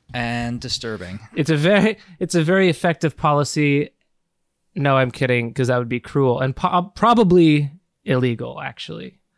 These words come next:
Speaker 2: But I found this reading again immensely enjoyable, um, even humorous,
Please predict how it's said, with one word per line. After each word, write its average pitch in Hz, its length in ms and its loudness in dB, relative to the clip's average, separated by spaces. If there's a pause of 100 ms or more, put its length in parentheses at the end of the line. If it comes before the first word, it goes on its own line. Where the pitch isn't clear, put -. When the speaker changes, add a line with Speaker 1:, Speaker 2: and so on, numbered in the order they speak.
(360)
Speaker 2:
But 175 180 4
I 214 140 4
found 247 320 4
this 247 380 4
reading 208 260 6
again 208 580 4
immensely 180 920 2
enjoyable, 170 920 0 (360)
um, 135 680 -2
even 190 200 2
humorous, 160 880 -2